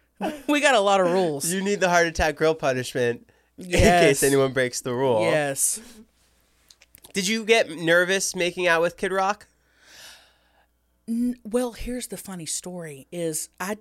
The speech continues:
Speaker 1: didn't even plan on being there that night and, and didn't even know that that was gonna happen until, like, sixty seconds before it did.
Speaker 2: Shut up, really?
Speaker 1: Yeah. So I
Speaker 2: Whose
Speaker 1: got
Speaker 2: idea was it?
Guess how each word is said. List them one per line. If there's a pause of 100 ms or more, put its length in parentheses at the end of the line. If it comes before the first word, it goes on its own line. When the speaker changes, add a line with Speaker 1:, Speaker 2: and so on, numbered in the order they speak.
(120)
Speaker 1:
didn't
even
plan
on
being
there
that
night (500)
and, (640)
and (240)
didn't
even
know
that
that
was
gonna
happen
until,
like,
sixty
seconds
before
it
did. (500)
Speaker 2:
Shut
up,
really? (560)
Speaker 1:
Yeah. (520)
So
I
Speaker 2:
Whose
Speaker 1:
got
Speaker 2:
idea
was
it?